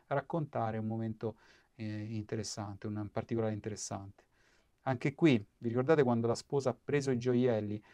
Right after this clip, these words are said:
Ecco, gli orecchini, guardate come la scena prende il, l'orecchino e lo stesso lo indossa. Due gesti raccontano un momento intimo. E ancora, anche qui,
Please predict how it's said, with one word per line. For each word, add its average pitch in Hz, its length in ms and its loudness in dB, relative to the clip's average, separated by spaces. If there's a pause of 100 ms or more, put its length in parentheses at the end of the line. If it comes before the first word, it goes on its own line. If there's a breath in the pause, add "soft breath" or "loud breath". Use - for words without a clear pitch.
(100)
Ecco, 113 280 -8
gli 110 100 2
orecchini, 117 480 0
guardate 127 360 4
come 117 380 0
la 131 200 4
scena 107 600 -2 (120)
prende 120 600 -2
il, 117 360 -4 (240)
l'orecchino 110 760 -6 (1700)
e 117 100 -4
lo 120 80 0
stesso 127 600 -4 (180 loud breath)
lo 123 120 -2
indossa. 104 580 -6 (600 soft breath)
Due 127 160 4
gesti 131 640 2
raccontano 120 560 -2
un 110 120 -2
momento 104 640 -4
intimo. 104 500 -6 (1500)
E 120 80 -12
ancora, 113 580 4 (280)
anche 113 320 -8
qui, 127 280 0